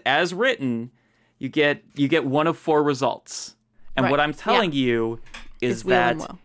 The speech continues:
Speaker 1: it can be a good result and it can be a bad result.
Speaker 2: No, okay. So, but what this is saying is both good and bad will happen. If you say ween and wheel and woe, that's what that means. Not that it
Speaker 1: Okay.
Speaker 2: could happen.
Speaker 1: Okay,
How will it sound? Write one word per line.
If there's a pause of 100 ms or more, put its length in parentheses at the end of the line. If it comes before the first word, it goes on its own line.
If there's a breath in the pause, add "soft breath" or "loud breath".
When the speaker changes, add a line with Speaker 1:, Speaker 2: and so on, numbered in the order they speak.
(120)
Speaker 1:
it
can
be
a
good
result
and
it
can
be
a
bad
result. (360)
Speaker 2:
No,
okay.
So,
but
what
this
is
saying
is
both
good
and
bad
will
happen.
If
you
say (160)
ween
and (140)
wheel
and
woe,
that's
what
that
means. (480)
Not
that
it
Speaker 1:
Okay.
Speaker 2:
could
happen.
Speaker 1:
Okay,